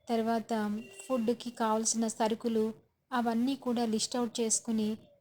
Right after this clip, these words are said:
మొత్తం మేనేజ్ చేస్తూ ఉంటారు. ఇంకా అదే సమయంలో ఇంకా కార్తీక్, దీప రెస్టారెంట్కి బయలుదేరుతారు. ఇంకా ఇదిలా ఉండగా మరి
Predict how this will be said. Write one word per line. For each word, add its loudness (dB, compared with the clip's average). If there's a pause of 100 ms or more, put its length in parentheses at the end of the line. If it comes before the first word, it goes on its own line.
(120)
మొత్తం -2
మేనేజ్ 0
చేస్తూ 0
ఉంటారు. 0 (540)
ఇంకా 2 (640)
అదే 2
సమయంలో 2 (1080)
ఇంకా 2
కార్తీక్, 4
దీప 2
రెస్టారెంట్కి 2
బయలుదేరుతారు. 2 (540)
ఇంకా 0
ఇదిలా 6
ఉండగా 4 (1800)
మరి 10